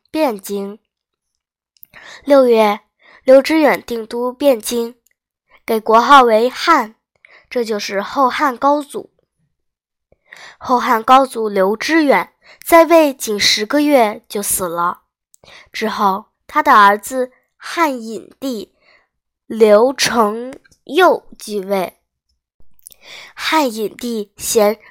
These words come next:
手下将领权力太大，功高盖主，于是秘密派人先到邺都去暗杀大将郭威，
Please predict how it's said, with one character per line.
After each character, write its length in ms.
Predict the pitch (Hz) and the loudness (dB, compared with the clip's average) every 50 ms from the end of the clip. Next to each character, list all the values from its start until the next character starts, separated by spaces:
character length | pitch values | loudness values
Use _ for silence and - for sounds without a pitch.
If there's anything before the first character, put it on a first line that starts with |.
| _ | _
手 400 | - - - - - 240 208 - | -10 -6 -4 2 4 4 4 4
下 280 | 247 - 277 262 254 247 | 4 4 4 6 6 6
将 360 | 240 - 330 330 311 269 233 | 4 2 -2 0 0 0 -4
领 200 | 208 - - - 226 - | -6 -6 -8 -14 _ -14
权 320 | - - - - 190 185 | -12 -8 -6 -4 -2 0
力 160 | 220 214 - | 0 0 -2
太 340 | - - - 339 320 277 226 | -4 -4 0 0 2 2 0
大， 320 | 233 - 220 202 190 - _ _ _ - - - _ - | -2 -2 -2 -2 -2 -4 _ _ _ -20 -20 -20 _ -4
功 200 | - 339 349 349 | -4 -4 -4 0
高 200 | - 349 349 339 | 2 4 4 4
盖 240 | 339 - 349 294 240 | 2 0 0 0 0
主， 260 | - - - - _ _ _ _ _ _ _ _ _ _ _ _ _ _ _ | -4 -8 -18 -20 _ _ _ _ _ _ _ _ _ _ _ _ _ _ _
于 100 | - 220 | -16 -12
是 400 | 220 - - 233 233 220 208 - _ _ _ | -10 -10 -6 -2 -2 -2 -2 -4 _ _ _
秘 180 | - 349 339 330 | -4 -4 -2 -2
密 220 | 311 277 247 214 | -2 -4 -4 -6
派 260 | 226 - - 262 247 | -6 -2 0 2 2
人 360 | 233 214 196 196 196 208 220 220 | 2 2 0 -2 -2 -4 -6 -10
先 360 | - - - - 277 269 277 | -14 -14 -6 -6 -6 -6 0
到 360 | 285 277 262 247 233 226 233 | 2 4 4 4 2 0 -6
邺 500 | 254 247 - - 339 349 320 269 202 139 - _ | -12 -16 -10 -6 -4 -2 -2 -2 -2 -4 -8 _
都 380 | - 220 214 214 214 220 233 _ _ _ _ _ | -12 -10 -10 -8 -8 -10 -12 _ _ _ _ _
去 240 | - - - - 285 | -18 -16 -8 -4 0
暗 200 | - 285 269 240 | 0 0 0 -2
杀 460 | - - 285 277 285 285 285 - _ _ _ | -6 0 4 4 4 4 2 -4 _ _ _
大 200 | - 269 233 214 | -2 0 0 0
将 400 | 214 - 285 254 233 202 - _ _ | -2 -4 -2 -2 -2 -2 -6 _ _
郭 320 | - - 302 302 302 302 302 | -6 0 2 4 4 4 4
威， 420 | 294 294 294 294 302 311 - _ | 2 0 0 0 -2 -6 -12 _